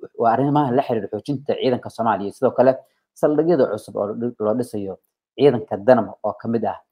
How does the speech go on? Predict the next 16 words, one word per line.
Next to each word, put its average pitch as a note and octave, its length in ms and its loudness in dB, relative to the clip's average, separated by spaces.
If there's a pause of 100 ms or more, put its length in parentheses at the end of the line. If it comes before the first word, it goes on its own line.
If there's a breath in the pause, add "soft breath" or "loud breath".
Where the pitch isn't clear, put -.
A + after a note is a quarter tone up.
(280)
ee A2 120 -2
militariga G#2+ 480 -2
Soomaaliya G2+ 460 0
oo G2+ 120 -2
inta C3+ 200 -6
badan G#2 240 -6
howlgalla A2 480 4 (500)
ka C#3+ 100 6
dhan A2+ 220 0
ah G2+ 260 -10
gobollada G#2+ 340 0
ka - 140 -10
fulay A2+ 240 -4
muddooyinka A2 340 -4
u A#2 60 -6
dambeeyey F#2+ 460 -8